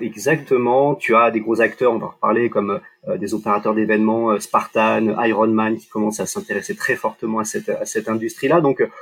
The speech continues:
tu le vois, euh, un indicateur intéressant, on prend le, le marché de la, la chaussure de trail, qui est un indicateur, euh, clé, euh, c'est un peu notre, euh, notre indicateur, euh, McDo, nous, euh, le Giant, c'est,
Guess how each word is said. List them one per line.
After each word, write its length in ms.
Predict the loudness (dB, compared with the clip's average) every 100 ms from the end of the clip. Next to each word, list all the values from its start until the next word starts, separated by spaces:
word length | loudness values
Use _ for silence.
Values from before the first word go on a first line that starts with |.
| -20 -6
tu 120 | -2
le 40 |
vois, 320 | 4 4 6 4
euh, 80 | 0 _
un 100 | 0
indicateur 640 | 2 2 2 2 6 6 6
intéressant, 640 | 2 2 2 2 2 0
on 40 |
prend 180 | 0 0
le, 120 | 0
le 120 | 2 2
marché 280 | 0 -2
de 60 | -4
la, 100 | -2
la 120 | -2
chaussure 340 | -4 -8 -4 -2
de 80 |
trail, 320 | -2 0 -2 -2
qui 220 | -4 -2
est 60 |
un 180 | -2 -4
indicateur, 560 | -6 -6 -8 -4 -2 -2
euh, 100 | -6
clé, 260 | -4 0 0
euh, 60 | -2 -16 _ -16
c'est 120 | -14
un 40 |
peu 160 | -6 -4
notre, 300 | -4 -4 -6
euh, 220 | -4 -4
notre 240 | -8 -10
indicateur, 560 | -8 -8 -8 -6 -4 -2
euh, 40 |
McDo, 380 | -4 -6 -4 -2
nous, 200 | 0 0
euh, 200 | 0 -4
le 80 | -8
Giant, 300 | -4 -2 -2
c'est, 220 | -2 -2